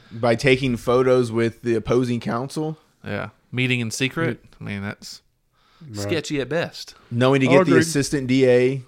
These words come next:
Speaker 1: to train Perry to pass the bar exam.
Speaker 3: Yeah, that's, uh,
Speaker 1: Which, that's a great addition to have on your side, too. As soon as Perry realizes, boom, okay, you're gunning for his seat. Let's see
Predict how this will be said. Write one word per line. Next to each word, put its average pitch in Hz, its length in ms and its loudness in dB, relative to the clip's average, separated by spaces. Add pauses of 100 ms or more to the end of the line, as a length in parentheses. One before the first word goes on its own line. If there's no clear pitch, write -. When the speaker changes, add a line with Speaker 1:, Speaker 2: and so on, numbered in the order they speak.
Speaker 1:
to 110 460 0
train 131 420 0
Perry 131 340 4
to 120 100 -2
pass 123 280 2
the 127 80 -4
bar 117 260 2
exam. 127 520 -2 (220)
Speaker 3:
Yeah, 113 300 -6
that's, 120 320 -8
uh, 110 280 -6 (640)
Speaker 1:
Which, 123 180 2
that's 139 220 4
a 160 40 -2
great 117 220 2
addition 117 400 -2
to 117 100 4
have 120 220 4
on 123 240 -2
your 127 140 2
side, 131 280 2
too. 156 220 0
As 110 140 0
soon 139 180 -2
as 113 320 -4
Perry 139 280 2
realizes, 117 500 2
boom, 120 360 0
okay, 113 360 0
you're 131 180 0
gunning 120 300 -2
for 131 120 -2
his 151 240 2
seat. - 300 -8
Let's 110 220 -4
see 123 540 -6